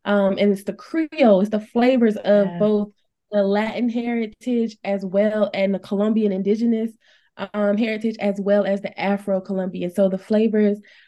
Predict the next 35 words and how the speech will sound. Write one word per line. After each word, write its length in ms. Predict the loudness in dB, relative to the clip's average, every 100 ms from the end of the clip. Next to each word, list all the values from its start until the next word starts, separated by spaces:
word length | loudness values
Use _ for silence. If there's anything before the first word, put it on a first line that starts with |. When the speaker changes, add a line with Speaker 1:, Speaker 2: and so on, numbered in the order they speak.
| _
Speaker 1:
I 60 | 0
mean, 140 | 2
it 80 | 2
just 180 | -2 -6
pops 360 | -6 -6 -4 -2
out 200 | 0 0
through 100 | -2
the 60 |
music, 520 | 2 4 4 2 -2
the 120 | -6 -6
art, 320 | -2 -2 -2 -4
and 160 | -6
the 80 | -8 _
food. 680 | 4 8 6 6 2 2 0 -2 -4 -10
Speaker 2:
Yes. 460 | -14 -10 -8 -2 2
Speaker 1:
So 60 |
not 220 | 4 4 0
just 180 | -6 -4
seafood, 320 | 0 4 4
they 140 | 4
have, 300 | 4 4 4
you 60 | 2
know, 100 | 2
really 220 | 0 -2
good 200 | 0 -2
chicken 280 | -2 -6 -4
dishes 440 | -4 -2 -2 -2 -2
and 220 | -4 -2
other, 320 | 0 0 0 -2
other 240 | -4 -4
things, 420 | -4 -2 -2 -2
and 120 | -4 -4
also, 380 | -2 -2 -2 -4
um, 340 | -6 -6 -2
vegetarian, 800 | 0 0 0 -2 -2 -4 -6